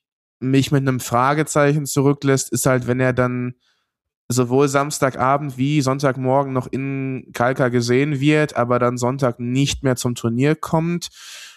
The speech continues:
von dem, was ich jetzt gehört hab, soll er ja mit Rückenproblemen gekämpft haben dann und deswegen nicht mehr gespielt haben.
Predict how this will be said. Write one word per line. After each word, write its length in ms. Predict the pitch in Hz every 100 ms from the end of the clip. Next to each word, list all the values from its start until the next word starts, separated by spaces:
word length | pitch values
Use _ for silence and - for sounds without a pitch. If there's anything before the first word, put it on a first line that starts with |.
| _
von 200 | 131 120
dem, 180 | 127 131
was 180 | 123
ich 120 | 127 127
jetzt 360 | 123 - -
gehört 480 | 123 120 131 143 151
hab, 160 | 143 123
soll 180 | 123
er 60 | 123
ja 100 | 127
mit 200 | 123 117
Rückenproblemen 1120 | 117 135 - 160 156 147 151 156 160 160 170 _
gekämpft 600 | 139 139 151 147 156 -
haben 280 | 151 151 151
dann 320 | 147 156 170 - _ - - _
und 220 | - 113 - _
deswegen 440 | 139 143 - 160 165
nicht 180 | 156
mehr 120 | 160 147
gespielt 440 | 147 - 156 151
haben. 460 | 160 147 156 160